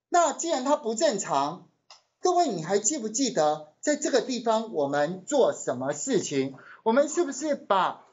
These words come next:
所有展开来的这个，请问台积电这边所放的是不是全部都是数字？对不对？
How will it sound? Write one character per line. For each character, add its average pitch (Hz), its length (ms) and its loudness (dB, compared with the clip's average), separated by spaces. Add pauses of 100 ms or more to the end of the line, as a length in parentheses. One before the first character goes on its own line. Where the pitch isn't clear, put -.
(220)
所 226 400 4
有 254 400 0 (140)
展 175 300 2
开 285 280 2
来 208 300 4
的 190 260 2
这 277 140 -2
个， 185 260 -2 (800)
请 226 160 4
问 285 260 6
台 220 260 -2
积 285 220 -2
电 240 360 -2
这 262 180 4
边 233 340 0
所 147 320 0
放 185 280 0
的 135 340 0
是 - 180 -8
不 196 60 2
是 196 60 4
全 156 180 -4
部 143 80 -6
都 180 180 2
是 196 120 2
数 165 240 -2
字？ 160 400 -4 (1600)
对 190 140 4
不 - 60 -4
对？ 170 100 2